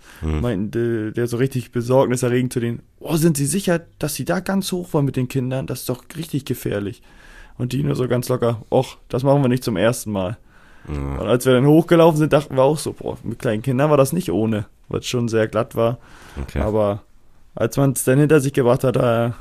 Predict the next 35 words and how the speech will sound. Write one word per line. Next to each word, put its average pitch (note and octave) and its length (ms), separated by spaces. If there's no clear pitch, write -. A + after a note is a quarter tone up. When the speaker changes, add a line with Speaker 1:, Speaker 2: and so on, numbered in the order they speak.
Speaker 2:
hatte B2 160
man A2 160
wieder A2 100
ein A2 80
gutes A#2 260
Gefühl. G#2 360
Haben G#2+ 100
wir A#2 80
uns A#2 140
oben C#3 180
belohnt C3+ 340
mit A#2+ 260
einer A#2+ 160
schönen B2+ 340
Wurst C3 320
und A2+ 200
Pommes. G#2 480
Speaker 1:
<laughs> - 0
Mit - 720
einer F#2+ 60
schönen - 240
Wurst - 180
und G#3+ 160
Pommes. F#3+ 260
Speaker 2:
<laughs> G3 580
Speaker 1:
Wie F2 140
lange G#2 160
habt - 120
ihr F#2 60
denn D#2+ 120
gebraucht? E2 400
Speaker 2:
Boah, C3+ 380
boah, C#3 200
ich B2 120
hab C3+ 60